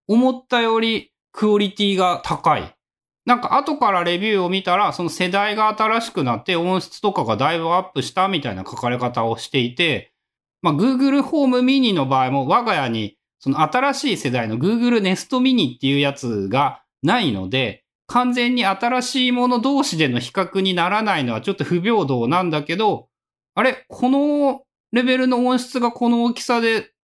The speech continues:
使えるのは結構便利だなっていうふうに思ったりもしていて。まあ、セール時に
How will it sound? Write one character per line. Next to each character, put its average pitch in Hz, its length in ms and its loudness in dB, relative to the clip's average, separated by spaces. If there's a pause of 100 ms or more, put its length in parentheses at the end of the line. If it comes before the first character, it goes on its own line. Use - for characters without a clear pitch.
(320)
使 220 280 0
え 220 60 0
る 220 80 0
の 147 140 0
は 117 100 -2
結 233 220 -4
構 143 160 0
便 147 240 0
利 107 100 0
だ 107 140 -2
な 113 160 0
っ 123 100 -8
て 110 80 -6
い 107 100 0
う 110 40 0
ふ 127 80 0
う 110 80 2
に 92 280 -4
思 139 200 2
っ 147 60 -10
た 98 120 -2
り 90 60 -4
も 90 120 -6
し - 120 -12
て 110 100 -6
い 92 160 -6
て。 85 240 -10 (480)
ま 160 80 4
あ、 147 40 2
セ 247 360 2
ー - 20 2
ル 254 140 2
時 247 320 0
に 262 360 2